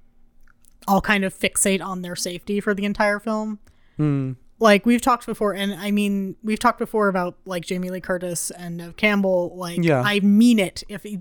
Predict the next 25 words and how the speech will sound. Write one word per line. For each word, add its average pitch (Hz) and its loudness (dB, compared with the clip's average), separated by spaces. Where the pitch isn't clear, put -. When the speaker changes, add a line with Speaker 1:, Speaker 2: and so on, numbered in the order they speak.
Speaker 1:
if 202 -4
either 208 4
of 202 -2
them 202 -4
die 190 2
in 185 -4
their 185 -6
respective 180 -6
franchises, 180 -6
like, 180 -10
I 185 -4
may 180 2
not 160 -6
Speaker 2:
We 170 6
Speaker 1:
go 151 6
Speaker 2:
have 160 6
Speaker 1:
see 135 0
Speaker 2:
an 123 2
Speaker 1:
the 120 0
Speaker 2:
issue. - -6
Speaker 1:
next 107 -4
one. - -16
Speaker 2:
Yeah. 139 -4
Speaker 1:
So 208 6
it's, - -4